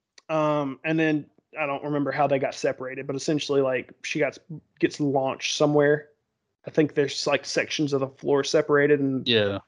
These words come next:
Speaker 1: Natasha
Speaker 2: yeah.
Speaker 1: fell through. Anyway, Natasha keeps fucking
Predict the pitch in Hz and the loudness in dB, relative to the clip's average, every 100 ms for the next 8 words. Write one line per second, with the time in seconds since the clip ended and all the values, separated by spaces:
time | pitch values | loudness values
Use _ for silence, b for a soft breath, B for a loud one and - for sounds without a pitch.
0 | _ 151 - 147 139 151 - 139 139 147 | _ 0 2 2 2 0 4 4 4 4
1 | 147 180 185 156 139 135 - _ b b | 6 6 6 8 6 4 -2 _ b b
2 | b 156 147 202 226 214 226 - 202 - | b -4 0 2 2 0 -4 -2 -4 -4
3 | - _ _ - - - 202 180 | -10 _ _ -18 -16 -2 2 2